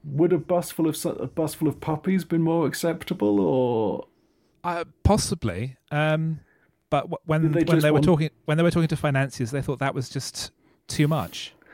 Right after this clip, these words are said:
Speaker 1: Right.
Speaker 2: But even so,
Speaker 1: Wow.
Speaker 2: it's, it's handled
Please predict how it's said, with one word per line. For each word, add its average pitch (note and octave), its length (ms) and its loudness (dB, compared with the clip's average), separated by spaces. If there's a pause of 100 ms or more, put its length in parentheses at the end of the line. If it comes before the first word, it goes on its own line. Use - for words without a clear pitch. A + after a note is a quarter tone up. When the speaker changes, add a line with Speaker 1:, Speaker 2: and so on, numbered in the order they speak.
(600)
Speaker 1:
Right. C3+ 760 0 (440)
Speaker 2:
But B3 140 -6
even D#4+ 240 -4
so, - 240 -2
Speaker 1:
Wow. A#2 160 0
Speaker 2:
it's, B2+ 420 0 (220)
it's A3 220 -4
handled D4 720 -4